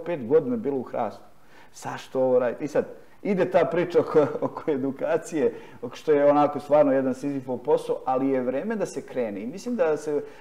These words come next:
da se u zadnjih par godina, zadnjih četiri, pet godina stvarno priča i o autohtonim sortama. Mi, kad dođemo do tog nivoa, da stvarno odvajamo i ovo što si ti rekao, da se zna geografsko poreklo, da se zna taj kod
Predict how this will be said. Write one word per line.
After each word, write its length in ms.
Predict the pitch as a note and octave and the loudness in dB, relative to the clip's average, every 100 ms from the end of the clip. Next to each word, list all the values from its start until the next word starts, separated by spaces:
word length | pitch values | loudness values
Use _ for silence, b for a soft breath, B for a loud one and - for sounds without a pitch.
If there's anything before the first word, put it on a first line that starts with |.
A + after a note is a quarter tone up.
| B | B
da 100 | - | -6
se 140 | C#3+ D3 | -4 0
u 40 | |
zadnjih 300 | C#3 F3+ D3 | 2 2 2
par 200 | - E3+ C3 | 0 2 4
godina, 480 | C#3+ E3 E3 C3+ | 4 4 4 0
zadnjih 280 | B2+ D3+ D3 | 2 0 0
četiri, 240 | D#3+ D#3 C#3+ | -2 -4 -2
pet 240 | D#3 C3 | -2 0
godina 220 | C#3 C#3 | 0 0
stvarno 300 | B2 D#3 D#3 | -2 -2 -2
priča 320 | - D3 - | -2 -6 -4
i 80 | A2+ | -2
o 60 | A#2 | 2
autohtonim 600 | F3 F#3+ E3+ - F3 F3 | 2 0 -6 -8 -10 -8
sortama. 500 | E3+ E3+ E3+ F3 D#3 B B B B | -2 -2 -2 -2 -4 B B B B
Mi, 140 | - C3+ - - | -12 -12 -14 -12
kad 140 | - C#3+ | -2 -2
dođemo 580 | C#3+ D3 B3 C4+ G#3+ E3 | -2 2 2 2 -2 -2
do 100 | D3+ | 0
tog 260 | F3+ D3+ | 2 4
nivoa, 280 | C3+ C3+ A#2 | 4 4 2
da 100 | G#2+ | 2
stvarno 340 | - C3+ F3 | -2 -2 0
odvajamo 460 | D#3+ D3+ E3 C#3+ A#2+ | 0 4 4 4 2
i 60 | C3 | -2
ovo 120 | C3+ | -2
što 140 | C3+ | -6
si 140 | C3 B2+ | -14 -14
ti 200 | - D3 | -10 -6
rekao, 400 | B2+ - B2 F#2+ B B B B | -4 0 -2 -2 B B B B
da 80 | A2 | -14
se 180 | A2+ B2 | -8 -8
zna 500 | A#2 D#3 F3+ C3+ G#2+ | -4 -2 2 0 0
geografsko 420 | A2+ B2+ A#2 - A2+ | 0 0 0 -8 -14
poreklo, 520 | - A2 G#2+ G#2 G2 | -8 -4 -4 -6 -14
da 100 | G#2+ | -14
se 180 | - A2 | -14 -10
zna 240 | C#3 D#3 | -4 -2
taj 240 | - D3 | -2 -2
kod 580 | C3+ - - C#3 - - | -4 -6 0 2 2 0